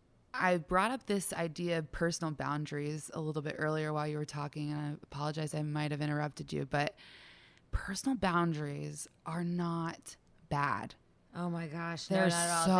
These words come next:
Speaker 2: They are ga-,
Speaker 1: good.
Speaker 2: they are a game changer if
Speaker 1: Game
Speaker 2: you are
Speaker 1: changers.
Speaker 2: not a, um, a boundary person. Yeah, so tell me about that a little bit.
Speaker 1: Just my friend Matt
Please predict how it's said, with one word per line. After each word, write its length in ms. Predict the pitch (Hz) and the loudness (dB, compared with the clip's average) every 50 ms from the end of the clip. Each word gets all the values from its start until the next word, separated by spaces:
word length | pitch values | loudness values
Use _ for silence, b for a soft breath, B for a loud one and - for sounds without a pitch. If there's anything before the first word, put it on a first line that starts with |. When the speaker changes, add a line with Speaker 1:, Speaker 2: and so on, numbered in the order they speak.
| 180 170 170 | 10 10 8
Speaker 2:
They 60 | 170 175 | 8 6
are 60 | 175 | 6
ga-, 280 | 160 156 151 143 127 - - | 4 6 6 4 4 2 0
Speaker 1:
good. 80 | - | -4
Speaker 2:
they 120 | 180 180 175 | -4 -4 -4
are 60 | 165 | -4
a 40 | 156 | -6
game 400 | 151 - 170 175 180 180 185 180 | -8 -10 -8 -8 -6 -6 -6 -8
changer 380 | - 170 175 170 160 151 151 143 | -8 -8 -8 -8 -6 -6 -8 -8
if 160 | 147 147 147 - | -8 -10 -12 -8
Speaker 1:
Game 260 | 156 165 160 151 151 | -4 -2 0 0 0
Speaker 2:
you 60 | 156 | -2
are 200 | 156 156 156 151 147 143 | -2 -2 -2 -2 -4 -4
Speaker 1:
changers. 220 | 139 - 160 151 151 | -6 -8 -8 -6 -6
Speaker 2:
not 320 | 151 151 156 156 151 - - - | -4 -4 -4 -6 -8 -8 -10 -12
a, 460 | 135 127 127 - _ _ - - 139 | -14 -14 -14 -16 _ _ -20 -18 -16
um, 280 | 139 135 123 123 117 117 117 - - - - - _ - - - - | -14 -12 -12 -12 -12 -14 -14 -16 -16 -20 -20 -20 _ -16 -14 -12 -10
a 80 | 139 | -6
boundary 400 | 131 143 139 139 143 135 131 131 | -4 -4 -2 -2 -4 -4 -4 -6
person. 560 | 127 - 135 131 127 - - 113 110 113 107 - | -6 -6 -6 -6 -6 -6 -6 -6 -6 -8 -8 -8
Yeah, 200 | - 131 139 127 92 - | -8 -8 -8 -8 -8 -10
so 180 | - - - 156 | -12 -10 -10 -10
tell 200 | 139 - 160 165 | -8 -6 -6 -4
me 100 | 160 156 | -4 -2
about 220 | 147 139 135 131 | -2 -2 -4 -4
that 120 | - 117 120 | -6 -8 -8
a 40 | 117 | -8
little 180 | - 101 - - | -8 -10 -10 -10
bit. 160 | - 50 - - b b b b b b b _ - - | -12 -12 -12 -14 b b b b b b b _ -18 -10
Speaker 1:
Just 540 | - - 233 240 240 220 - - - - - _ _ _ _ _ _ _ _ _ _ _ _ _ _ _ _ _ _ _ _ _ _ _ _ _ _ _ - | -6 -2 -2 -2 0 0 -2 -2 -2 -4 -6 _ _ _ _ _ _ _ _ _ _ _ _ _ _ _ _ _ _ _ _ _ _ _ _ _ _ _ -2
my 220 | 185 185 170 165 | 0 0 0 0
friend 360 | 156 - - 165 185 208 226 | 0 0 2 2 4 4 4
Matt 340 | 233 214 170 147 143 165 - | 4 4 4 4 2 0 -2